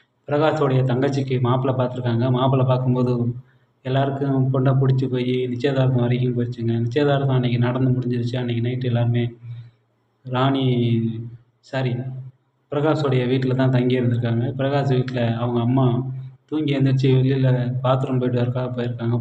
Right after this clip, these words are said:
போனவங்க ஒரே சத்தங்க. என்னங்கன்னு போய் பார்த்தா, எதையோ பார்த்து பயந்த மாதிரி அப்படியே செவத்துல சாஞ்சபடியே உட்கார்ந்து வந்திருக்காங்க. வாயாலம் பொளந்து ஒரு மாதிரி.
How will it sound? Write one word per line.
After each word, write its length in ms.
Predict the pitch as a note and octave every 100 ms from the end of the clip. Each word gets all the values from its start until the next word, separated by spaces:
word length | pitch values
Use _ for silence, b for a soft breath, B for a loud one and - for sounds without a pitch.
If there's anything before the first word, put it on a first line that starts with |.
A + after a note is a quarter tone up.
| A#2+
போனவங்க 480 | C3+ C3 B2+ B2 A#2+
ஒரே 180 | C3
சத்தங்க. 480 | C3+ C3 - B2+ A#2+ A2+
என்னங்கன்னு 400 | B2 C#3 C3 A#2
போய் 280 | A#2+ A2+ A2+
பார்த்தா, 320 | B2 A#2+ A#2 - _ _ _ _ _ _ _ _ _
எதையோ 340 | B2+ C3+ C#3 C#3
பார்த்து 340 | C3+ C3 B2+
பயந்த 360 | B2 C3 C3 B2
மாதிரி 220 | B2 C3
அப்படியே 460 | B2 B2 B2+ B2+ B B B - B2+
செவத்துல 360 | C3+ C3 B2+ -
சாஞ்சபடியே 420 | A#2+ B2+ B2+ B2+
உட்கார்ந்து 360 | B2 B2+ A#2+ A#2+
வந்திருக்காங்க. 480 | A#2 A#2 A2+ A2+ A2+
வாயாலம் 460 | A#2+ A#2+ A#2+ A#2
பொளந்து 400 | A#2 A#2 A#2+ A#2
ஒரு 120 | A2+
மாதிரி. 460 | A2+ A#2+ A#2+ A#2